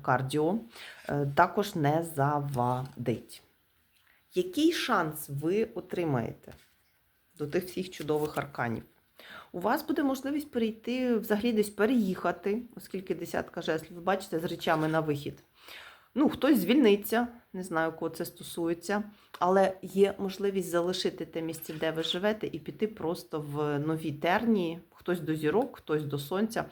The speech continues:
але є шанс на переїзд. Зміна роботи, зміна відносин,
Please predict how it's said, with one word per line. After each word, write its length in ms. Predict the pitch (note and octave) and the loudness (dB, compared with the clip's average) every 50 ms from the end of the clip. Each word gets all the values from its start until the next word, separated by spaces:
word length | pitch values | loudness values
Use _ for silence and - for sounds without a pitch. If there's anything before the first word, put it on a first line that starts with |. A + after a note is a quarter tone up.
| - _ _ | -12 _ _
але 280 | - D#3 D#3 D#3+ E3 D#3+ | 0 2 2 4 4 2
є 340 | D#3+ D#3+ D#3+ D#3 D3 D3 | 2 0 0 0 0 -2
шанс 520 | - - - F3+ E3+ F3 F#3+ F#3 - - - | -4 -4 -2 0 0 2 0 0 -2 -4 -2
на 160 | D#3 C#3+ C#3+ | 0 0 0
переїзд. 640 | C#3+ - D#3 D3+ D3 D#3+ D#3 D#3 - C3+ C3+ C#3 - - | 0 0 0 0 2 2 0 -2 -2 -6 -8 -8 -10 -12
Зміна 420 | - D3 D#3 E3+ G3 G#3+ A3+ A#3 A3 | -12 -6 -2 2 2 4 4 4 4
роботи, 580 | A3 G3+ E3+ D3+ C#3+ C#3+ C#3+ C#3+ C#3+ - D3+ | 4 2 0 0 0 0 0 0 0 -4 -8
зміна 460 | C#3+ C#3+ D#3+ E3 F3 G3 G#3+ A3+ A3 G3+ | -6 -4 -4 -2 0 0 2 2 0 0
відносин, 880 | G3+ F#3+ F3+ D#3+ D#3+ E3+ E3+ E3 D#3+ D#3 D#3 D#3 - D3 C#3 C#3+ C#3 | -2 -4 -6 -4 -4 -2 -2 0 -2 -2 -4 -4 -4 -2 0 0 0